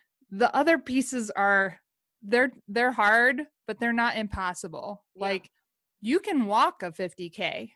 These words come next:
Speaker 1: Again,
Speaker 2: Yep.
Speaker 1: there is a race, there is a race for everyone.
Speaker 2: Yeah.
Speaker 1: Like, uh, I, I've seen so many beginners go through this process, like my mom doing her first ultra last year, my dad doing his first ultra a couple years ago, my little sister's done a couple as, like, uh,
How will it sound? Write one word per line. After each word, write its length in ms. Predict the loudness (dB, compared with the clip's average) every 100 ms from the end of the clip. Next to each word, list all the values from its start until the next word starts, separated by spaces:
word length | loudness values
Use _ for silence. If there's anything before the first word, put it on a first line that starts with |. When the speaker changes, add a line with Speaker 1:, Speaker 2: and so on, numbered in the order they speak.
| _ -12
Speaker 1:
Again, 280 | -2 2 2
Speaker 2:
Yep. 80 | 0
Speaker 1:
there 140 | -2
is 120 | -2
a 80 | -4
race, 400 | -4 -4 -4 -10 -20 _
there 220 | -6 -4
is 120 | -4
a 60 | -4
race 280 | -4 -6 -6
for 100 | -8
everyone. 520 | -8 -8 -12 -12 -14
Speaker 2:
Yeah. 500 | -16 _ _ _ -4
Speaker 1:
Like, 280 | -4 -4 -12 _ _ _ _ -8
uh, 560 | -4 -2 -2 -4 -6 -8 _ _ _ _ _ _ -8
I, 160 | -8 -8 -6
I've 200 | -6 -4
seen 240 | -2 -2
so 140 | -2 -2
many 200 | -2 -2
beginners 480 | -4 -2 0 0 -2
go 160 | -6
through 180 | -6 -6
this 160 | -8 -6
process, 640 | -2 0 0 -4 -6 -6
like 200 | -8 -6
my 120 | -8
mom 300 | -4 -4 -4
doing 220 | -4 -4 -6
her 100 | -6
first 320 | -6 -6 -6
ultra 340 | -8 -6 -6
last 380 | -2 -2 -2 -4
year, 380 | -2 0 0 -2 -10 -18 -12
my 120 | -4
dad 260 | 2 2
doing 240 | 0 -2 -4
his 120 | -6
first 260 | -6 -6 -4
ultra 280 | -6 -6 -8
a 40 |
couple 240 | -6 -6
years 300 | -4 -2 -2
ago, 380 | -2 -2 0 0
my 120 | -4 -6
little 220 | -6 -6
sister's 400 | -8 -10 -10 -4
done 180 | -2 -2
a 60 |
couple 320 | -2 -4 -2
as, 160 | -4 -2
like, 260 | -2 -2 -6
uh, 180 | -6